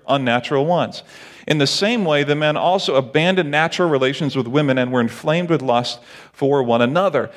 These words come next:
Men committed shameful acts with other men and received in themselves the due penalty for their error." Romans chapter one, twenty-six and twenty-seven.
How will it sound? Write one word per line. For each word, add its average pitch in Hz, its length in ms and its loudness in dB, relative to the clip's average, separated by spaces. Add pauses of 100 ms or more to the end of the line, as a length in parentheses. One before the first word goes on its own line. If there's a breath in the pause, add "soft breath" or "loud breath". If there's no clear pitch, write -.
(160 loud breath)
Men 190 360 0
committed 156 420 0
shameful 190 540 -2
acts 139 260 0
with 135 100 0
other 170 280 0
men 143 240 0
and 127 180 0
received 170 460 -2
in 185 160 -2
themselves 135 540 -2
the 123 100 2
due 190 320 -2
penalty 180 460 0
for 156 340 -2
their 156 240 2
error." 139 420 0
Romans 127 300 -4
chapter 127 280 -10
one, 120 160 -2
twenty-six 117 400 -14
and 117 120 -12
twenty-seven. 113 400 -8